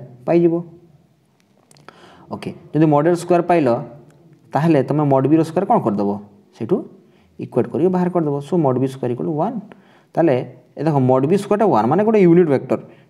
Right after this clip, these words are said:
ଏ ଅପସନ୍କୁ ଆସିବ ଦେଖ। ଏଇଠି କୋଉଠୁ, ଏଇଠି କୋଉଟା ୟୁନିଟ୍ ଭେକ୍ଟର ଦେଖିଲ? ତମର ଅପସନ୍ ଏ, ବି, ସି ଆଉ ଡି। ଏ ଭିତରୁ ସିଟା ଗୋଟେ ୟୁନିଟ୍ ଭେକ୍ଟର। ହେଲା,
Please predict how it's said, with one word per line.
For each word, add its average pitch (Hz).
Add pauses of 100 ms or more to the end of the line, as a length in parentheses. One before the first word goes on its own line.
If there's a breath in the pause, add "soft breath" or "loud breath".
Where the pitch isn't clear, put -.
(140)
ଏ -
ଅପସନ୍କୁ 117
ଆସିବ -
ଦେଖ। - (1040 soft breath)
ଏଇଠି 156
କୋଉଠୁ, 175
ଏଇଠି 147
କୋଉଟା 165
ୟୁନିଟ୍ 156
ଭେକ୍ଟର 160
ଦେଖିଲ? 156 (800)
ତମର 127
ଅପସନ୍ 120 (100)
ଏ, 147 (120)
ବି, 127
ସି - (480)
ଆଉ 117
ଡି। 107 (420 soft breath)
ଏ -
ଭିତରୁ 123 (580 soft breath)
ସିଟା 117
ଗୋଟେ 117
ୟୁନିଟ୍ 110
ଭେକ୍ଟର। 123 (1200 soft breath)
ହେଲା, 208